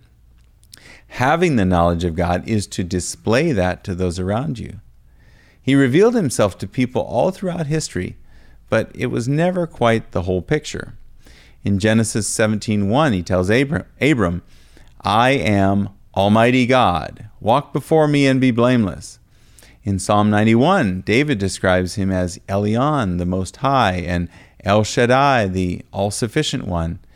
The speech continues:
In Exodus fifteen twenty-six, he tells Moses, "I am Jehovah Rapha, the Lord who heals you." Now,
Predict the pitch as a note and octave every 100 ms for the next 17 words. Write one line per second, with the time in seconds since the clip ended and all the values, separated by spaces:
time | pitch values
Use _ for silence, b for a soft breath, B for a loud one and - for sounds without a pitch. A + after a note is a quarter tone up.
0 | b b b b b - G#2 A#2+ - B2
1 | A#2 - B2+ - C3+ B2 C3 B2+ - G3
2 | F3 - - F2 G2+ G2 A2+ D#3+ E3 G2
3 | F2+ B B B - F#2+ G2 A2 A#2 A#2+
4 | A#2+ b - - D#2 F#2+ G#2 A#2+ C#3 F3+
5 | E3 F2 E2+ - - F#2+ F2+ F#2 G2+ A2+
6 | A2 A#2+ F3 F#3+ A#2 F2+ - - - _
7 | _ b b b b - G#2+ G2+ -